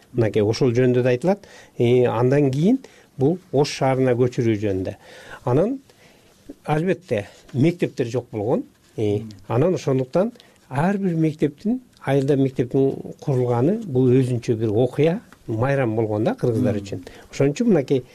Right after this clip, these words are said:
Speaker 1: жаңы мектеп деп жазып атат. М. Мында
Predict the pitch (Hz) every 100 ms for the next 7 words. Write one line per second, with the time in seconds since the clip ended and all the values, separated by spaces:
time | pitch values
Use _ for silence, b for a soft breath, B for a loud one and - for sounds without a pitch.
0 | b b b - 123 143 131 131 - 123
1 | - 117 - - - 165 123 120 117 107
2 | 95 - - 104 95 98 B B B B
3 | - 117 123 143 196